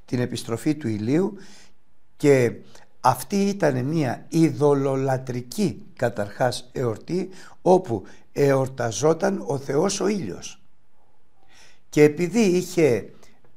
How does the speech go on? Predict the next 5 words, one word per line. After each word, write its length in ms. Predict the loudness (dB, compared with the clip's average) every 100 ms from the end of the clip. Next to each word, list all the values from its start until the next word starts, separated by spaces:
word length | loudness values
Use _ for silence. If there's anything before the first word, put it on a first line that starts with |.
| 0
ενοποιηθεί 840 | 6 8 8 6 6 4 4 0 2
με 120 | 0
διάταγμα 760 | 0 2 2 0 -2 -4 -8 -12 -18 -18 -18 -18 -16
του 600 | -4 0 0 0 -4 -6 -10 -14 -14 -6
αυτοκράτορα 920 | -6 -4 0 4 6 4 0 -4 -8